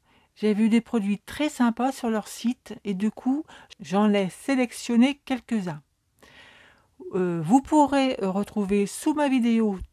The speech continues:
tous les liens correspondants ainsi qu'un code promo pour obtenir dix pour cent sur votre commande. Franchement, euh, allez voir ce site,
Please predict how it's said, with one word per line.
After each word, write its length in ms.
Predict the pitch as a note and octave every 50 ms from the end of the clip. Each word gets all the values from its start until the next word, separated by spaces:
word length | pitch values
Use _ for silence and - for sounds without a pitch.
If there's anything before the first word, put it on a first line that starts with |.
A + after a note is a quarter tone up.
| -
tous 160 | - D4+ D4+
les 100 | D4 C#4+
liens 220 | C4 B3 B3 A#3+ A3+
correspondants 800 | - G#3+ G#3+ G3+ F#3+ - - F#3+ F3 D#3 E3+ F#3+ A3+ - - _ _ _ _ _ _ _ -
ainsi 340 | A3 A3+ G#3+ - - B3+
qu'un 240 | A3+ - A#3 G#3+ G3
code 220 | - - G3+ - -
promo 500 | - - - G3+ F3+ E3 E3 F3 C#4+ - _ _ _ _ _ _ _ _ _ _ _ _ _ _ -
pour 140 | - A3+ A#3+
obtenir 440 | B3+ - - C4 A#3+ A3+ G#3 F#3
dix 220 | E3+ E3 G3 C4+ D4
pour 180 | C#4+ C#4+ C4
cent 220 | A3+ - C#4 D4 C#4
sur 160 | - A#3+ G#3+
votre 160 | G3+ G3+ -
commande. 520 | - G#3 G3 F3 D#3+ D#3+ D#3 D3 - D3 C3 _ _ _ _ _ _ _ _ _ _ _ _ _ _ _ _ _ _ _ _ _ _
Franchement, 600 | _ - A#3+ B3 A#3 - - B3 B3+ B3+ C#4+ C#4 A#3+
euh, 460 | G#3+ G3+ F#3 F3 F3 F3 E3 - - - _ -
allez 240 | A#3+ C4 C4+ C4+ B3+
voir 420 | A#3+ A#3 A3 G#3 G3 F#3 E3+ D#3
ce 180 | - - A3+ A3+
site, 520 | - - - B3 C4 - _ _ - -